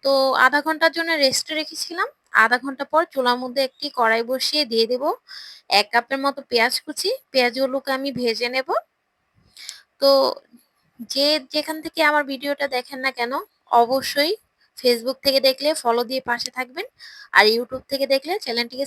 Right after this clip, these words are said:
সাবস্ক্রাইব করে নতুন নতুন ভিডিও পাওয়ার জন্য অপেক্ষায় থাকবেন।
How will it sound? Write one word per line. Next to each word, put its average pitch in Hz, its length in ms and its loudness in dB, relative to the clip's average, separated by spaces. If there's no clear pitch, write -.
সাবস্ক্রাইব 240 460 -4
করে 285 160 4
নতুন 233 280 -4
নতুন 262 180 -8
ভিডিও 247 280 -6
পাওয়ার 269 280 0
জন্য 320 200 -2
অপেক্ষায় 208 460 -8
থাকবেন। - 360 -8